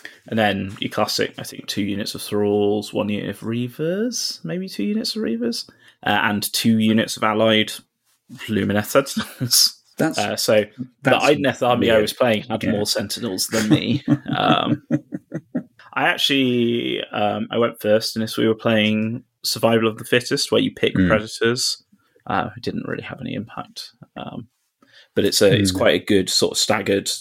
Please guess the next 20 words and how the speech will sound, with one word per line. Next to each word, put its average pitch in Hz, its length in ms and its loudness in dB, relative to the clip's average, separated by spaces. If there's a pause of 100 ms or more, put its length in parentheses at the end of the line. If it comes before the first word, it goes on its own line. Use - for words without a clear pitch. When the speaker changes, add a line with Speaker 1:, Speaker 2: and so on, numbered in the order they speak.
(140)
Speaker 1:
diagonal 98 420 0
deployment 104 500 0
as - 100 -8
well, 104 220 6
so - 160 -2
you're 98 240 -2
really 104 240 -2
kind - 200 -6
of - 60 -8
in - 100 0
the 98 60 -2
thick - 300 -4
of - 80 -6
it 95 100 -2
quite - 220 -2
quickly. - 480 -2 (360)
And 113 120 4
in 107 80 0
turn 117 400 2
one, 113 680 4